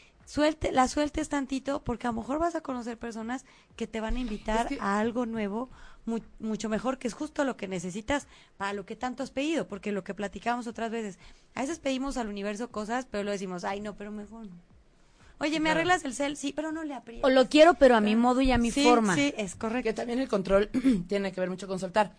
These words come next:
Speaker 1: Y
Speaker 2: Pero
Speaker 1: con
Speaker 2: ahorita
Speaker 1: no
Speaker 2: que estabas
Speaker 1: confiar.
Speaker 2: diciendo eso, soltar es,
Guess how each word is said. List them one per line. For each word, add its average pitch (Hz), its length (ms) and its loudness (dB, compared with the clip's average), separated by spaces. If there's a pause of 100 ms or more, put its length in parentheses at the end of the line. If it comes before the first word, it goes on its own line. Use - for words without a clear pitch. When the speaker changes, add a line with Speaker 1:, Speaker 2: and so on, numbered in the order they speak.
(320)
Speaker 1:
Y - 80 -4
Speaker 2:
Pero 233 100 6
Speaker 1:
con 240 60 4
Speaker 2:
ahorita 214 100 2
Speaker 1:
no 233 60 0
Speaker 2:
que 294 40 4
estabas 240 220 6
Speaker 1:
confiar. 233 200 6
Speaker 2:
diciendo 202 320 0
eso, 175 360 0 (420)
soltar 220 680 4 (480)
es, 214 200 0